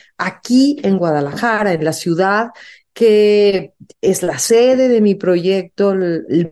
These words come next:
mi ciudad elegida para vivir, para desarrollar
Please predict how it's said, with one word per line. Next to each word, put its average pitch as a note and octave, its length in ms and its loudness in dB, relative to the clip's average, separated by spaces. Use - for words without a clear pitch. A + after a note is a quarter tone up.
mi G#3 220 2
ciudad A3 440 0
elegida A3+ 800 0
para D3+ 220 -2
vivir, G3+ 580 0
para E3 220 0
desarrollar E3+ 840 0